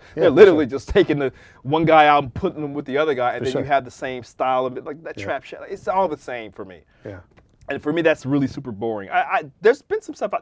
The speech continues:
Speaker 1: technically that I've been like, "Oh, okay," from a producer standpoint or from a artist goes, "Oh, that's a cool ass sound." How they pitch that, the hi-hat down and then,
Speaker 2: Yep.
Speaker 1: right, right.
Speaker 2: Sure.
Speaker 1: And then, but,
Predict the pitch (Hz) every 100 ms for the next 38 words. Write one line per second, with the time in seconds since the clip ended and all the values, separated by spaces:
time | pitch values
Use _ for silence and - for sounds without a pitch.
0 | - 190 226 294 269 202 170 156 147 139
1 | 127 - 117 - 156 151 165 131 - 131
2 | 220 143 - 123 117 135 120 101 120 117
3 | 95 _ _ _ 127 156 143 - 117 -
4 | 392 381 - - - 175 143 - 123 123
5 | 135 165 131 127 139 117 95 - 139 -
6 | 127 117 _ _ 127 123 - 127 120 123
7 | 117 120 123 120 110 107 113 - _ _
8 | _ - - - - - 170 135 - 151
9 | 151 _ _ - - 113 147 151